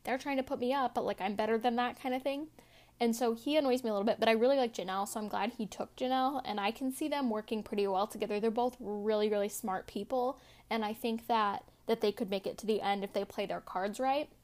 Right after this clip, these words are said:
especially being that they escaped this first week. I think the first week is everything. If you can get your footing after the first week, you have a chance. So I think they have a genuine chance. Also, Janelle had to wear the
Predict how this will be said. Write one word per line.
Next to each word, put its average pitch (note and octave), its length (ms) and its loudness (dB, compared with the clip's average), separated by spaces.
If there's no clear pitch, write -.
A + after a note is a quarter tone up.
especially G#3+ 500 0
being G3+ 440 -2
that F#3+ 180 2
they F#3+ 160 0
escaped - 540 -4
this G#3+ 180 -4
first G#3 300 -2
week. G3 200 0
I G3 80 -2
think G#3 220 -8
the A#3 80 -4
first G#3 320 -4
week G3+ 140 -4
is G#3 160 -6
everything. G3 420 -6
If G3+ 140 -8
you A3 60 -6
can A#3+ 100 -12
get A3+ 120 2
your A3 100 -4
footing G#3 300 0
after G3 220 -4
the G3 80 -6
first G3 300 -6
week, F#3+ 320 -2
you A3 80 4
have F#3 40 -6
a F#3+ 60 -2
chance. G#3 400 -4
So A#3+ 100 -4
I G3+ 120 -2
think A#3 220 -6
they B3+ 100 0
have A#3+ 200 0
a G#3 40 0
genuine G#3+ 440 -2
chance. G3 480 -4
Also, C#4+ 500 2
Janelle A3+ 400 2
had A#3 180 2
to C4 100 -2
wear G#3+ 320 4
the F#3+ 320 2